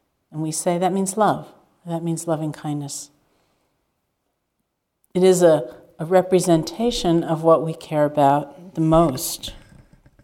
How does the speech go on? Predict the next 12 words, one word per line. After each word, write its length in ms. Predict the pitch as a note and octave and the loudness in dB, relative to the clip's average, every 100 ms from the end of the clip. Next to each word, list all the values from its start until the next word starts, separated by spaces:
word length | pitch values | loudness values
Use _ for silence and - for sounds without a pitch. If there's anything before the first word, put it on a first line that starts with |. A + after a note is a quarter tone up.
| _ _ _ _ | _ _ _ _
in 120 | D3+ | -2
terms 340 | D3 - D#3 D#3 | -2 0 0 0
of 100 | D#3 | 0
our 380 | C#3+ C#3+ C#3+ D3 - - - - - - _ - | 2 2 2 -4 -14 -20 -20 -20 -20 -20 _ -2
our 160 | D#3+ D#3 | 0 2
relatedness 1120 | D#3 D#3 D#3 E3 E3+ E3 C#3 C#3 - - - - - | 2 2 6 6 4 0 -6 -8 -10 -12 -14 -20 -16
to 140 | - | -12
the 120 | D#3 | -8
world 540 | C#3+ C#3+ C#3 C#3 C#3 - _ | -6 -2 -2 -2 -6 -16 _
and 140 | D#3 D3 | -10 -8
to 180 | D#3 | -6
ourselves. 760 | C#3+ C#3+ - D#3+ D3+ C#3+ - | -4 -4 0 0 0 -4 -8